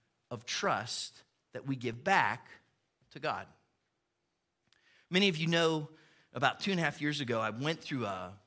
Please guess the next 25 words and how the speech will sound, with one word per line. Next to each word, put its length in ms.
a 80
season 360
of 60
time 180
where 100
I 40
was 120
having 200
some 200
real 160
issues 460
with 220
my 120
voice. 380
I 80
had 100
developed 420
a 180
lesion 400
on 140
one 100
of 60
my 100
vocal 320
cords, 580